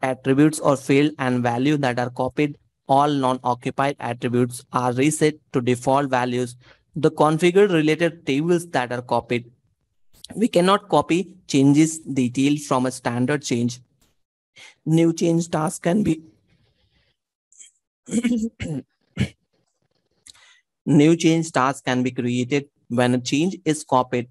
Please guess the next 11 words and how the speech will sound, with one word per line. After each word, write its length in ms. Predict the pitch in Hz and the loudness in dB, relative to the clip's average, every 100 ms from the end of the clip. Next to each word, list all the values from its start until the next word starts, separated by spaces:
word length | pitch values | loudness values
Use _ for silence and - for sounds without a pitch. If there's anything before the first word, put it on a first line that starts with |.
| _ | _
If 180 | 160 202 | -4 0
our 160 | 202 | 0
change 360 | 180 139 147 143 | 0 -2 -2 -2
record 340 | 139 143 139 | -2 0 -2
has 360 | - - 127 123 | -4 -4 -4 -4
associated 760 | 120 120 127 120 123 123 135 143 - | -6 -4 -4 -4 -4 -2 -2 0 2
workflow 480 | 123 120 127 123 123 | 2 2 -2 0 0
that 240 | 123 - | -2 -4
creates 380 | 123 127 139 151 | -4 -2 -2 -2
change 340 | 131 123 123 | 0 0 0
task, 320 | 135 139 147 | 0 0 -2